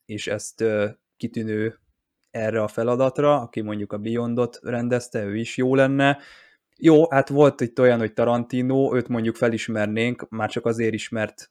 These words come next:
az, az a forgatókönyv, amiről ott szó volt, az az ő alapötletéből készült, illetve a Noah Hawley,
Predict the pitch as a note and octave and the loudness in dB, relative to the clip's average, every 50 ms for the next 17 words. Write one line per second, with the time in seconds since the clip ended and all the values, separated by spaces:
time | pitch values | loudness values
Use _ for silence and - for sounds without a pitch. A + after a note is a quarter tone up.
0 | _ _ - G2+ A2+ A#2 - - C3 B2+ C3 A#2+ - C3 B2+ B2 B2+ B2+ B2 B2 | _ _ -12 -12 -10 -4 2 4 4 6 4 4 4 4 4 4 6 4 2 2
1 | - B2+ A#2+ - - C3+ C3 C3+ C#3 C#3 C3 - - _ _ _ _ _ _ _ | 2 0 2 2 2 2 2 2 2 0 -2 -6 -12 _ _ _ _ _ _ _
2 | _ - - A2+ A2 A2 A2+ A#2 A2 A2+ A2 - - - B2 A#2+ A#2 A2+ A2+ G#2+ | _ -10 -8 -6 -4 -2 0 0 0 0 -2 -2 -2 -2 0 2 2 2 2 2
3 | - A2 A2+ A2 A2 A#2 A#2 A2+ A2+ - _ - A#2 A2 A2 A2 - A2+ A2 - | 2 0 -2 0 0 0 0 0 -2 -4 _ -4 -2 0 0 0 0 -2 -2 -2
4 | - G#2+ G#2+ - A2+ G#2+ G#2+ A2 G#2 G#2 G2+ - A#2+ A#2+ B2+ B2+ - - C#3+ C#3 | -2 -4 -2 -2 -2 -2 0 0 0 -2 -2 -2 -2 -2 -2 -2 0 0 2 2
5 | C3+ C3 B2+ B2+ A#2+ A2+ G#2+ - A#2+ A#2 A#2 B2 B2 A#2+ A#2 A2+ G#2+ B2 A#2+ A#2+ | 2 2 0 0 0 0 -2 -2 -4 -2 0 0 2 2 2 2 2 2 2 4
6 | A2+ G#2 G#2 G#2 A#2 | 4 2 2 0 -2